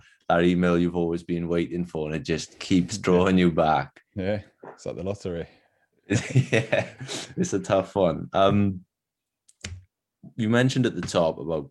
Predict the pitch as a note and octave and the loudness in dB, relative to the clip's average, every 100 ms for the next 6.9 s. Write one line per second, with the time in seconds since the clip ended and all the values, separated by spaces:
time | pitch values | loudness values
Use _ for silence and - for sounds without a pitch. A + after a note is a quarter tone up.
0 | - D#2+ D2+ D2+ D2 C2+ - - F2+ F2+ | -2 -2 0 -6 -8 -10 -14 -4 2 2
1 | - - - - - - - G2+ G#2 G#2+ | 2 -6 -20 -8 -6 -6 -2 -2 2 2
2 | G#2 F#2 F2 F2 F2 F#2+ F2 - D2 - | 4 4 2 0 0 -6 -8 -6 -6 -6
3 | - E2+ D2+ C#2 - - - F#2 D#2+ D#2+ | -4 -2 -2 -4 -8 -12 -2 0 0 0
4 | - F2 D#2+ F2 E2+ F2 E2+ E2+ E2+ E2 | 2 2 2 0 4 4 4 4 2 0
5 | - E2+ E2+ D#2+ D2 D#2 - B1+ - G#1 | -2 0 0 0 -4 -8 -8 -10 -8 -8
6 | - C#2 D#2 C#2+ C#2+ C2+ - C#2 C#2+ | -8 -4 -2 -2 -4 -4 -6 -8 -10